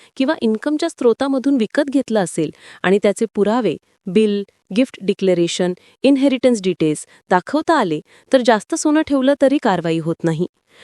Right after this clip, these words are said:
पण जर सोन्याचा साठा तुमच्या उत्पन्नाच्या स्रोताशी सुसंगत नसेल आणि त्याबाबतचे पुरावे उपलब्ध नसतील, तर विभाग ते बेकायदेशीर संपत्ती मानून त्यावर चौकशी सुरू करू शकतो.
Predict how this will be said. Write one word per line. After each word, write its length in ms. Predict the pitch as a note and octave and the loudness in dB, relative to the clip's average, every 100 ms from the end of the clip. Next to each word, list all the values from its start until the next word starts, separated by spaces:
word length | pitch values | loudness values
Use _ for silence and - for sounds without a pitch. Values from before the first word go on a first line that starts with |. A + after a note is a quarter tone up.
| - | -4
पण 140 | G#3 G#3 | 2 4
जर 160 | G3+ | 2
सोन्याचा 440 | G#3+ G#3+ G3 G3 A3+ | 0 0 0 0 -4
साठा 300 | G#3+ G3 G#3+ | -4 -4 -4
तुमच्या 240 | A#3 A3+ A#3+ | -2 0 0
उत्पन्नाच्या 560 | G#3 - A3+ A3+ - | -2 0 0 0 -2
स्रोताशी 500 | A#3+ A#3 G#3+ A3 - | -6 0 0 0 -4
सुसंगत 640 | C4+ - D4+ D4+ C4 G#3+ - | -6 -4 -4 0 0 -2 -2
नसेल 340 | E3 - D3+ D#3 - - | -4 -2 -4 -4 -12 -12
आणि 180 | - F#3+ G#3 | -2 0 2
त्याबाबतचे 540 | F#3 F#3 F#3+ A3 - B3+ | 0 0 0 -2 -2 -2
पुरावे 320 | G3+ F#3+ G3+ | 2 2 2
उपलब्ध 480 | A3 - G3+ A3+ G#3+ | -2 0 0 0 2
नसतील, 460 | D4+ A3 - D#3+ C#3+ _ - - | 2 2 0 -2 -2 _ -20 0
तर 100 | A3+ | 0
विभाग 320 | F#3+ F3+ F#3+ A#3+ | 2 0 0 -2
ते 60 | D#4 | 0
बेकायदेशीर 640 | G3+ F#3+ A#3 B3+ C4+ - | 2 2 2 0 0 -2
संपत्ती 520 | C4+ A#3 G3 F#3 - G3 | -2 -2 -2 -2 -2 -2
मानून 300 | E3+ F3 C4 | 0 0 0
त्यावर 340 | A#3 F3+ A3+ | -2 -2 -4
चौकशी 480 | - F#3+ - G3+ D#4 | 0 -2 -2 -6 -4
सुरू 220 | - D#3+ | -2 -2
करू 220 | - D3+ | 0 -2
शकतो. 340 | D3+ D#3+ - | -2 -6 -4